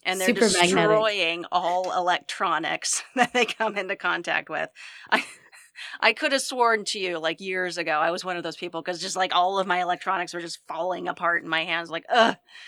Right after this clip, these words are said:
Speaker 1: But yeah, I've heard, I have heard that. That's, that's maybe something you could think of too.
Speaker 2: Maybe that we're supercharged.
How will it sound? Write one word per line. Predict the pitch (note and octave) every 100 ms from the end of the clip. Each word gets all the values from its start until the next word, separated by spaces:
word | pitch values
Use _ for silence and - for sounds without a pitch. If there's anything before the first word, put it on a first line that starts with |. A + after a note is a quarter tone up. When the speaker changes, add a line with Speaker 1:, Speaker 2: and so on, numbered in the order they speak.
| - - - - _
Speaker 1:
But | G3+ G3
yeah, | G3+
I've | F#3 F#3
heard, | G#3+ G#3+
I | C4
have | F4
heard | C4+ C#4+ A#3+ F#3+
that. | D4 B3 D#3+ A#2 - - -
That's, | A3 -
that's | - A#3 A4+ -
maybe | C#4+ F#3 F3
something | E3+ D#3+ D#3
you | D#3+
could | E3 E3
think | D3+ D3
of | D3+
too. | - F#4+ F#4 A2 C3+ -
Speaker 2:
Maybe | B3 E4 G#4
that | E4 A#3
we're | B3+ B3+
supercharged. | - D4 B3+ A3+ G3+ D3+ D3+ F3 - -